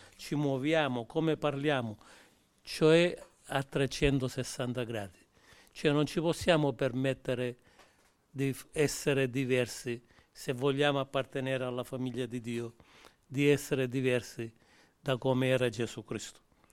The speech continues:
il Figlio di Dio. Perché?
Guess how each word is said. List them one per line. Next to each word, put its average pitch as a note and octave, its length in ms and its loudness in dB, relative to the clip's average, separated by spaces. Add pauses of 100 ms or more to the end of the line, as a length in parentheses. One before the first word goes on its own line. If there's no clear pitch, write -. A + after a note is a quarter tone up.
(240)
il B2+ 140 -6
Figlio A#2+ 360 -4
di A2 160 -8
Dio. G2+ 320 -8 (480)
Perché? D3+ 640 4